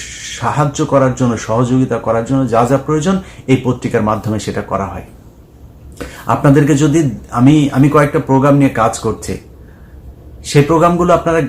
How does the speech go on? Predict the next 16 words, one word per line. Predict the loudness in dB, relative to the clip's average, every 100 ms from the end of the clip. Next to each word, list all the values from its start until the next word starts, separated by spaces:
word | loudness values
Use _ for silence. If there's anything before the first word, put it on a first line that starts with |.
| -6 -10
দেখলে | -8 2 2 2 0
তারপরে | 0 0 0
বুঝবেন | 0 0 0 0 0 0 -2 -8 -18 -20 -20 0
যে | 2
প্রথম | 2 0 0 2
আলো | 2 2
কিভাবে | 0 -2 0 -2
খুব | -2 -4
সূক্ষ্মভাবে | -4 -6 -2 -4 -2 0 2 4 4 4 2 -6 -18 -16 -14 -16 -20 -20 -14 -4
ভারতীয় | 0 2 2 0
গোয়েন্দা | 4 4 4 0
সংস্থার | -2 -2 -2 -4 0 2 2 0
সহায়তায় | -10 -8 0 2 2 2 2 0 -2 -8 -18 -18 -6
বাংলাদেশের | 0 4 4 4 0 -2 -2
দেশপ্রেমিক | 0 -2 0 0 0 0
সেনাবাহিনী, | 0 2 2 2 2 0